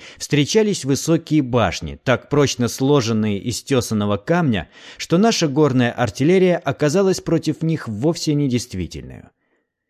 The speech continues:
Эти башни можно было уничтожать лишь взрывом, но закладка мин стоила неимоверного труда по причине каменистого грунта, на котором они стояли. По способу каменной кладки и по кресту,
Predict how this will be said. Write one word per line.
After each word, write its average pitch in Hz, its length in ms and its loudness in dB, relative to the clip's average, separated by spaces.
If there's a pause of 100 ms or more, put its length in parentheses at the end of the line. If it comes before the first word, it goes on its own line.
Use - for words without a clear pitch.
(200)
Эти 123 240 0
башни 120 460 0
можно 175 320 2
было 165 200 2
уничтожать 147 800 -2
лишь 156 200 2
взрывом, 147 600 -2 (320)
но 135 160 2
закладка 131 680 0
мин 180 300 2
стоила 180 460 2
неимоверного 131 800 2
труда 120 520 -2 (280)
по 120 100 -2
причине 127 400 2
каменистого 117 640 2
грунта, 147 480 2 (160)
на 117 180 0
котором 113 580 0
они 85 260 -6
стояли. 80 640 -8 (840)
По - 120 0
способу 165 520 0
каменной 131 500 2
кладки 127 520 -2
и 104 200 -8
по 117 140 -2
кресту, 127 640 -2